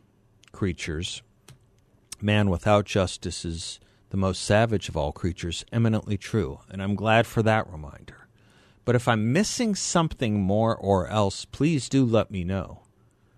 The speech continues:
Please do. Um, I covered the Iran thing, I think, pretty substantially in the last hour. If I left anything on the table, feel free to let me know on that as well. It wasn't Israel. It wasn't the United States. It was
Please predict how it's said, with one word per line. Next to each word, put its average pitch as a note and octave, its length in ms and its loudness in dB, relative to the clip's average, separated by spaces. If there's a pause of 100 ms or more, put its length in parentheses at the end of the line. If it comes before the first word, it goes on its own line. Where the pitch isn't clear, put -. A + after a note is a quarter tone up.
(460)
Please B2+ 320 2
do. E2+ 300 0 (1400)
Um, F#2+ 420 6
I G2+ 120 -2
covered C#3 380 2
the A2 140 4
Iran A2 420 4
thing, G2 380 0
I F2 180 -4
think, - 560 -2
pretty A#2 220 2
substantially F#2 1000 -4
in F2+ 100 -6
the F2 100 -4
last F2+ 400 -4
hour. F2+ 400 -2
If - 140 -8
I F#2 80 0
left F#2 280 -2
anything F#2+ 380 -4
on F2 100 -6
the F2 80 -8
table, G2 360 -6
feel F#2 240 -6
free G2+ 180 -2
to G2 80 -2
let F#2+ 220 0
me G2+ 80 -2
know F#2 200 2
on F2 200 0
that F2+ 200 -2
as D#2 200 -6
well. D#2+ 360 0
It D2+ 80 -10
wasn't G2 360 0
Israel. F2 420 -4
It D#2+ 80 -8
wasn't F2+ 300 -4
the G2 100 -8
United E2+ 420 -6
States. - 460 -4
It G#2+ 160 0
was G2+ 560 2